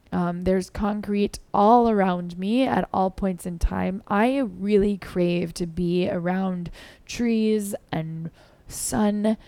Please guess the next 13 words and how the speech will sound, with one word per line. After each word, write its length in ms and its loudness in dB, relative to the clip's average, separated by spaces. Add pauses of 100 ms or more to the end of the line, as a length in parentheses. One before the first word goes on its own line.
(240)
and 400 -2
wind 640 2 (220)
and, 560 -2 (100)
uh, 340 -8 (180)
rain 1080 2 (120)
and 440 -2
just 300 -8
storms 880 2 (100)
and 360 2
anything 720 2
nature-esque. 1000 0 (140)
I 340 2
am, 320 -2